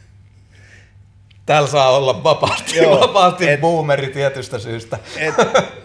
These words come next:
Speaker 2: et toki siis mä dikkaan autotune-soundista ja tosta niinku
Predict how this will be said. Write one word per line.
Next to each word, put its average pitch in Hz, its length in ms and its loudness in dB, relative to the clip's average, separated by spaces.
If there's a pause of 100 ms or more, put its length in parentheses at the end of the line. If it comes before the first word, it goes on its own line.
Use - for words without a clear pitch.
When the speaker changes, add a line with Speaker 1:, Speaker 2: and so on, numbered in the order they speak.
(100)
Speaker 2:
et - 280 -8
toki 175 320 -2
siis 160 480 -6 (1080)
mä 147 180 -4 (240)
dikkaan 139 540 -4
autotune-soundista 117 1300 -4
ja 98 320 -4 (260)
tosta 101 340 -8
niinku 101 240 -14